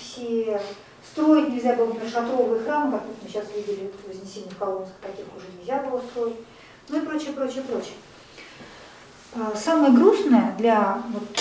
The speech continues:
тех, кто возмущался, в том, что выправляли это не по изначальному образцу, по которому брали тогда христианство, а по современному византийскому.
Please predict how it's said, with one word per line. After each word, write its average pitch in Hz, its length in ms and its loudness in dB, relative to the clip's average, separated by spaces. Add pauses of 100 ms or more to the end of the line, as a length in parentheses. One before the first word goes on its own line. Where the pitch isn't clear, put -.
(160)
тех, 233 260 4
кто 233 140 4
возмущался, 233 800 6
в - 120 -14
том, 330 180 4
что 262 340 0 (200)
выправляли 277 640 6
это 233 120 2
не 240 120 12
по 269 240 6
изначальному 285 800 8
образцу, 196 440 2
по - 120 -4
которому 214 520 6
брали 202 400 2
тогда - 220 -6
христианство, - 560 -12 (420)
а 233 100 2
по 285 120 0
современному 302 760 4
византийскому. 190 800 -6